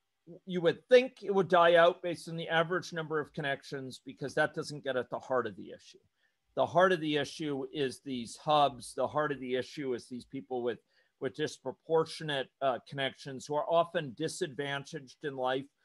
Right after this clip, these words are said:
often put in positions of victimization in life, um, not feel, for example, sex workers who can't go to the government, uh, because they're free, they're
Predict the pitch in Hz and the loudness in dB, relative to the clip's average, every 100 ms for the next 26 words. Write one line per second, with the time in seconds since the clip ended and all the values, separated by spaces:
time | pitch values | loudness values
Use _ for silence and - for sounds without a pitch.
0 | _ _ _ 151 151 180 156 - 170 160 | _ _ _ 2 2 2 -4 -2 0 2
1 | 147 - 151 131 147 - 165 139 127 107 | 0 -6 -10 -4 -4 -4 -8 -10 -8 -4
2 | 143 143 123 113 139 147 147 - 156 147 | -4 -6 -10 -8 -6 -4 -6 -8 -12 -8
3 | 143 143 143 135 _ _ _ _ 143 131 | 0 2 0 -2 _ _ _ _ -2 -2
4 | 120 - 139 151 151 - 165 139 - 160 | -2 -6 2 4 4 -2 -4 -4 -4 -6
5 | 160 - 151 110 143 - 131 - 147 - | -6 -4 -4 -2 -6 -4 -6 -2 -4 -4
6 | 147 143 123 147 135 135 107 151 131 - | -6 -6 -4 -8 -8 -10 -10 -10 -6 -4
7 | 120 95 - 156 147 165 160 151 - - | -4 -6 -4 -2 -2 -4 -4 -4 -8 -4
8 | 143 131 107 135 113 143 131 - 123 117 | 2 2 0 -10 -8 -4 -4 -2 -2 -2
9 | - _ 156 147 143 131 131 127 110 | -6 _ -8 -6 -6 -10 -2 0 0